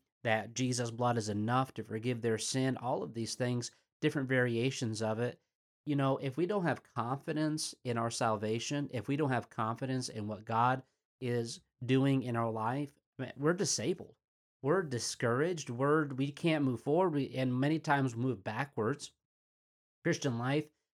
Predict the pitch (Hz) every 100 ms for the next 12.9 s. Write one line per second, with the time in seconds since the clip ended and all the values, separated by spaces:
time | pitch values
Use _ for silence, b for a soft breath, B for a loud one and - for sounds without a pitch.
0 | _ - 135 - 139 143 139 147 127 117
1 | 110 - _ - 117 147 151 - 147 143
2 | 135 139 _ _ _ 120 113 123 147 156
3 | 147 147 147 143 151 143 - 151 165 -
4 | 127 123 113 120 123 123 120 _ _ _
5 | _ 123 117 123 123 127 117 - 135 143
6 | 127 - 127 131 - 131 127 143 143 _
7 | _ _ 131 127 127 - 139 135 120 107
8 | - - 175 170 131 135 - 127 117 120
9 | 147 175 135 120 123 120 131 113 120 127
10 | 135 135 160 151 120 123 139 139 139 135
11 | 135 131 131 123 - 123 147 131 127 120
12 | 104 - 147 156 - - 170 135 131